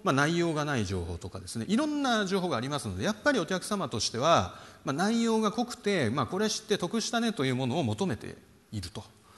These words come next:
で、そういうものに対して、まあ、きちんとですね、お客様のニーズに合ったコンテンツを、まあ、当たり前のようですけど、きちんと提供して、えー、それによってですね、自社のロイヤリティを上げていくという、まあ、割とこう、基本的なところではあるんですが、まあ、最近実は結構見直されておりまして、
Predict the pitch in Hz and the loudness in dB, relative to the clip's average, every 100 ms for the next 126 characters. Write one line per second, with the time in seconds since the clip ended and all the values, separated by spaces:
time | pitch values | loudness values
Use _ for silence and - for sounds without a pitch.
0 | - - - - 190 214 - 277 285 285 | -20 -20 -16 2 4 4 2 0 2 0
1 | 277 294 269 220 220 220 196 - 226 202 | 0 0 -2 -2 0 -2 -2 -2 0 2
2 | 151 - 330 339 214 110 95 110 110 98 | 2 0 0 2 2 0 0 0 2 0
3 | 135 214 - 233 185 147 143 143 143 139 | 0 -2 0 -2 -2 -2 -2 -2 -2 -2
4 | 180 - 123 - 208 202 196 190 175 143 | -4 0 -2 0 0 0 0 -2 -2 2
5 | 123 254 277 285 294 294 294 254 240 233 | 4 4 2 0 -2 -2 -2 -2 -2 -2
6 | 220 - 233 208 135 165 165 156 170 165 | -2 0 -2 0 -2 -2 -4 -2 -2 -2
7 | 160 - - 233 233 - - - - 135 | 0 0 4 4 4 -4 -14 -10 2 2
8 | - 226 269 262 233 240 120 113 98 180 | 4 2 2 2 0 -2 -2 -2 -4 0
9 | 220 156 104 113 175 175 170 156 151 117 | 2 2 2 0 0 0 0 -2 -2 0
10 | 107 123 127 110 - 101 87 85 - - | 0 0 0 -2 -4 -6 -6 -6 -10 -2
11 | 139 90 - - - 220 247 247 233 196 | -2 -2 -10 -16 0 4 4 4 8 8
12 | 175 - 175 202 202 196 185 175 160 160 | 8 2 0 2 0 0 -2 0 0 -2
13 | 160 131 101 92 110 131 101 127 120 98 | 0 4 4 2 0 2 2 2 0 -2
14 | 92 104 101 - 160 175 - 151 127 220 | -4 -6 -4 2 4 4 4 2 2 6
15 | 262 240 226 208 175 170 127 90 - - | 4 4 2 2 0 0 0 0 -4 -6
16 | 98 110 165 170 165 170 139 131 123 113 | -6 -4 0 0 0 0 -2 0 -2 -2
17 | 113 104 98 - 180 131 | -2 -2 -2 -2 0 0